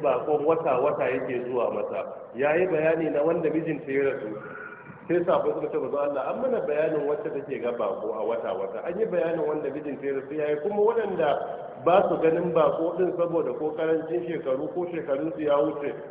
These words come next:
ko kaza da kaza." Sai Allah ya saukar da wannan aya ya ba su amsa. Su sahabbai ƴan gata ne. Tambaya kawai suke sai Allah ya turo mala'ika Jibril da aya. Zaka idan mace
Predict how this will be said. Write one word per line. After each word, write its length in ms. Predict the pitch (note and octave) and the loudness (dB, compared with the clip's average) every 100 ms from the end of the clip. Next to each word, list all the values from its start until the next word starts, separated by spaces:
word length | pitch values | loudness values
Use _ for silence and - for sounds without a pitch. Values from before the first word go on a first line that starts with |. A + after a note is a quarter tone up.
| - | -4
ko 220 | F3+ F#3 | 4 6
kaza 260 | F#3 D#3 D#3+ | 6 4 4
da 80 | D#3 | 2
kaza." 320 | C#3+ - C#3+ - - - | 2 4 4 2 -2 -6
Sai 140 | - D3+ | -4 -2
Allah 200 | D3+ C3 | 0 0
ya 100 | A#2+ | 0
saukar 280 | B2+ B2+ C#3 | -2 -2 0
da 120 | A#2+ | 2
wannan 360 | B2 C3 A#2+ A#2 | 0 0 -2 -2
aya 360 | B2+ B2+ A#2+ A#2 | -2 0 0 0
ya 120 | A#2 | 0
ba 200 | B2 A#2+ | 0 0
su 100 | B2+ | 0
amsa. 360 | - A2+ - G#2 - - - | -2 -4 -2 -4 -4 -10 -10
Su 160 | E3 E3 | -6 -2
sahabbai 480 | E3 A2 G2+ - B2+ | 0 -2 -2 -2 0
ƴan 200 | C3+ C#3 | 0 4
gata 360 | C3+ C3 C#3 | 2 4 2
ne. 140 | C3+ - - - - - | 2 2 -6 -8 -12 0
Tambaya 460 | D3 C#3+ F#3+ E3 | 0 4 4 4
kawai 200 | - F#3 | 4 2
suke 160 | E3+ E3 | 0 -4
sai 100 | E3 | -4
Allah 200 | D3+ - | 2 4
ya 80 | - - | 4 2
turo 240 | - D#3+ | 2 2
mala'ika 480 | C#3+ B2+ - D3+ B2+ | 4 2 0 2 0
Jibril 400 | B2 A#2+ C3+ C3 | 0 -2 -2 -2
da 140 | G#2+ | -2
aya. 340 | G#2+ A2 G#2+ F#2+ - - - - - - - - - | 0 2 2 -2 -6 -10 -14 -16 -18 -20 -20 -20 0
Zaka 340 | E3+ G#3 G#3 | 6 6 4
idan 380 | E3+ F3 A#3+ C#4 | 2 2 2 4
mace 400 | B3 - - A2 | 0 0 -4 -6